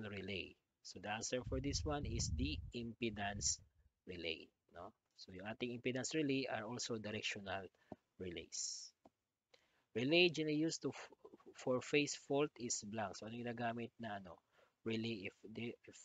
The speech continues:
if the fault is phase, no? So phase fault.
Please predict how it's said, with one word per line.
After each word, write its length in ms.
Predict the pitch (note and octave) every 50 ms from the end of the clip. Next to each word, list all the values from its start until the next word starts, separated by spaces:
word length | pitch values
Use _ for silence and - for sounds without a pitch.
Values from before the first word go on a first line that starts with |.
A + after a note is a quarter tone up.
| - -
if 320 | A#2 G#2 A2 A2+ G#2+ -
the 160 | - A2+ A2
fault 240 | - - B2 A2+ G#2+
is 320 | - - G#2+ - - - - - G#2 - _ _ - - -
phase, 400 | - C#3+ C3+ G#2 - - - - -
no? 160 | G2+ A#2+ C#3 _ _ _ _ _ _ _ _ _ _ _ _ _ _ _ -
So 160 | - - - -
phase 320 | - A#2 G#2+ G2 - -
fault. 320 | - - C#3 B2+ F#2+ D#2